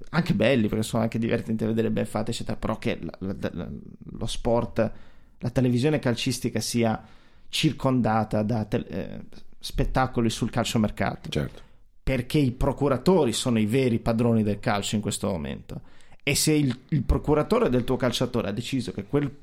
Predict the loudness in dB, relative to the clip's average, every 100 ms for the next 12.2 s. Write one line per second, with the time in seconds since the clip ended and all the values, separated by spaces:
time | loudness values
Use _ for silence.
0 | -6 -2 0 2 0 -2 -4 -6 -12 -20
1 | -20 -16 -2 2 4 4 2 2 0 -2
2 | -2 -4 -6 -14 -18 -18 -12 -4 2 4
3 | 6 6 4 4 4 4 4 4 4 2
4 | 2 0 -2 -4 -14 -10 -4 -2 -2 -2
5 | 0 0 0 0 -2 0 0 2 2 2
6 | 0 -2 -2 0 2 2 2 0 -2 -2
7 | -4 -4 -6 -8 -14 -10 -6 -4 -2 -2
8 | -2 -4 -8 -8 -2 0 2 2 0 -4
9 | -6 -8 -12 -14 -4 -2 0 2 2 2
10 | -2 0 0 0 -4 -10 -10 -10 -6 -4
11 | 2 4 4 2 0 0 2 2 4 4
12 | 0